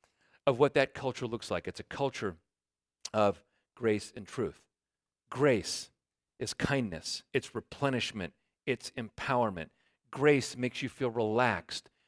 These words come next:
Grace makes you feel accepted. Grace makes you feel warmly embraced by Jesus. Jesus made people feel they could be themselves in his presence. But that was balanced by truth.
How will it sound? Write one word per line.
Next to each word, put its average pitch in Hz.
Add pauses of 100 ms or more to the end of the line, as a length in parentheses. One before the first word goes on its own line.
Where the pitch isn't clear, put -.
(140)
Grace 151
makes 135
you 131
feel 120
accepted. 101 (420)
Grace 147
makes 143
you 135
feel 123
warmly 135
embraced 120 (1040)
by 127
Jesus. 117 (380)
Jesus 151
made 135
people 135
feel 139
they 123
could 120 (680)
be 185
themselves 143 (200)
in 127
his 113
presence. 101 (2000)
But 123
that 151
was 151
balanced 190
by 123
truth. -